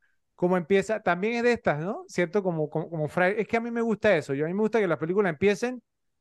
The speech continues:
y que vayan al punto, ¿sí me hago entender? O sea, a menos que seas The Shining,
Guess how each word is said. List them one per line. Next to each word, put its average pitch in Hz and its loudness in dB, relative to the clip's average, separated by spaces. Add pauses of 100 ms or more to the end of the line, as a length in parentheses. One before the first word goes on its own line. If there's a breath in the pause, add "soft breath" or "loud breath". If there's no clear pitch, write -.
(260)
y 190 -4
que 185 2
vayan 196 6
al 156 0
punto, 127 -8 (180)
¿sí - -2
me 190 2
hago 202 4
entender? 180 0
O 156 4
sea, 135 -4
a - -4
menos 202 -2
que 208 0
seas 202 0
The 170 -2
Shining, 208 0